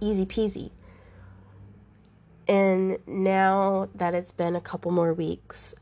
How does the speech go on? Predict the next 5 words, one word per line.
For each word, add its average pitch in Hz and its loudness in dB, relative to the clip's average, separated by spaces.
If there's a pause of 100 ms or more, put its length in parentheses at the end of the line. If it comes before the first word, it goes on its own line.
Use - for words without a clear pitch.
I've 180 2
just 190 -2
realized 175 2 (640)
that 170 0 (1400)
I 214 2